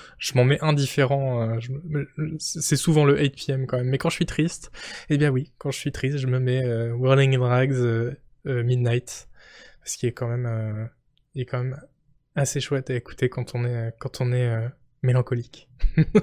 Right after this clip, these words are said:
Euh, Cassaria qui disait, « Sawyer d'Obsidian avait le même argument de ne pas vouloir copier Disco Elysium, et c'est, que ce, et que dans ce cadre, c'était compliqué de reprendre ses bonnes idées. Après, dans l'absolu, il était plus embêté par, embêté par le cabinet de pensée qu'il trouvait génial, mais incopiable. »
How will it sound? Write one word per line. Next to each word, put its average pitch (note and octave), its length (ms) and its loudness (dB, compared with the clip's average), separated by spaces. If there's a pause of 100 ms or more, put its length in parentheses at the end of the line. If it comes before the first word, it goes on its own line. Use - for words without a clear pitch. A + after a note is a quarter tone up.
(1080)
Euh, D3+ 500 6
Cassaria F3 480 4
qui F3 140 -10
disait, « G3 840 0
Sawyer F3+ 500 6
d'Obsidian E3+ 460 4
avait D#3+ 140 6
le D#3 60 2
même E3+ 160 4
argument E3 360 4
de E3 80 4
ne C#3+ 60 0
pas D3+ 100 2
vouloir D#3 260 0
copier G3+ 380 2
Disco E3 300 -2
Elysium, D3 420 0
et C3+ 40 -2
c'est, - 260 -12
que - 100 -16
ce, - 100 -6 (220)
et D#3+ 140 -6
que C#3+ 60 -4
dans D#3 100 0
ce D#3 140 -4
cadre, D#3 260 0
c'était - 180 -8
compliqué D3+ 300 -2
de D#3+ 40 2
reprendre D3+ 320 2
ses C3+ 100 -4
bonnes C#3 200 0
idées. B2+ 340 -2 (320)
Après, - 140 -2
dans C#3+ 120 4
l'absolu, D3+ 320 2
il D3 60 4
était B2+ 140 -2
plus - 200 -6
embêté D3 280 0
par, D3 240 -4
embêté D3+ 360 2
par E3 120 2
le C#3+ 60 0
cabinet D#3 240 0
de D3+ 60 -6
pensée D3 320 -4
qu'il - 180 -18
trouvait C#3 240 0
génial, D3 480 4
mais C3 100 0
incopiable. » B2 560 -4